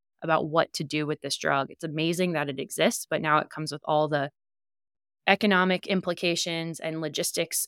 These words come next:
of getting this into infants. And then let's not forget, and we'll talk more in our second episode, but we do also now have R S V vaccines. And so the Pfizer R S V vaccine is recommended for pregnant patients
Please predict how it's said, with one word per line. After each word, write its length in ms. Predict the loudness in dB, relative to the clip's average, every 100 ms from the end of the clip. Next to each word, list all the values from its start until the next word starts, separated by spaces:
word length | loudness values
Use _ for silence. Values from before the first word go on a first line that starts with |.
| -2
of 340 | 0 -2 -2
getting 300 | -2 0 0
this 260 | -2 -6 -6
into 300 | -6 -6 -6
infants. 520 | -8 -10 _ -10 -6
And 180 | 0 2
then 220 | 2 2 2
let's 240 | 4 6
not 180 | 6 4
forget, 300 | 2 2 2
and 80 | 2
we'll 100 | -2
talk 320 | -2 -6 -4
more 260 | -6 -4 -2
in 120 | -4
our 100 | -4
second 320 | -6 -6 -6
episode, 540 | -8 -6 -2 0 0 0
but 200 | -2 -2
we 120 | -6
do 260 | -2 2 4
also 240 | 2 0
now 200 | 0 0
have 180 | 0 -2 0
R 140 | 0
S 160 | 0 -4
V 160 | -8
vaccines. 1000 | -6 -8 -6 -6 -2 0 0 -2 -4 -6
And 200 | -6 -4
so 360 | 0 2 2 0 _ _ _
the 80 | -14
Pfizer 600 | 0 4 6 4 2 2
R 160 | 4 2
S 120 | 0
V 140 | -4 -4
vaccine 600 | -4 -4 -8 -6 -6 -4
is 200 | -2 0
recommended 520 | -2 -4 -6 -4 -6
for 120 | -4 -4
pregnant 400 | 0 0 -2 -6
patients 640 | -6 -2 -2 -4 -6